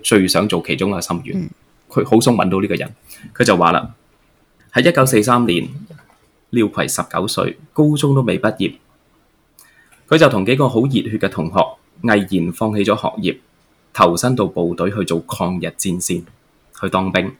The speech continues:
Speaker 1: 抗日。廖葵個哥哥當時係國民黨軍隊中一名嘅團級軍官，於是就介紹到佢去身邊嘅第五師騎兵連去當兵。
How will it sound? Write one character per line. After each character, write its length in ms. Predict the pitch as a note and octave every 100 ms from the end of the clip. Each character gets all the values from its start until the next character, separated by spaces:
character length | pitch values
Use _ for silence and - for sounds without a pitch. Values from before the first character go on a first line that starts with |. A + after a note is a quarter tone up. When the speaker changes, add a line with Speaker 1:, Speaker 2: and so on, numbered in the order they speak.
| _
Speaker 1:
抗 260 | - F2 F2
日。 80 | E2 - _ _ _ _ _ _ _ _ -
廖 100 | E3
葵 160 | B2
個 100 | B2+
哥 160 | C#3 F#2
哥 160 | C3+ C#3+
當 180 | D3+
時 160 | D#3 E2
係 160 | - F2
國 160 | G#2 -
民 220 | E2 E2
黨 320 | - F2+ B2+
軍 240 | C#3+ C#3 C3+
隊 220 | F#2 F#2+
中 260 | B2 B2 A#2+
一 80 | C3+
名 320 | - F2+ D#2
嘅 200 | E2 E2 -
團 180 | - -
級 200 | - - -
軍 220 | A2+ G#2+
官， 220 | A2 G#2+ - _ _ _ _ _ _
於 100 | F3
是 140 | F3 -
就 100 | G2
介 100 | G2+
紹 200 | G#2 F#2
到 100 | F#2+
佢 300 | F#2+ G#2 G2+
去 160 | G2 F#2+
身 260 | C3 B2+
邊 200 | B2+ A#2
嘅 20 | G#2
第 200 | - G2
五 140 | - G2+
師 360 | - D#3 C3+
騎 280 | C3+ D#2 C#2
兵 260 | A#2 A#2+ A#2
連 200 | G2 -
去 120 | F#2
當 160 | E2+ F#2+
兵。 220 | G#2 G2+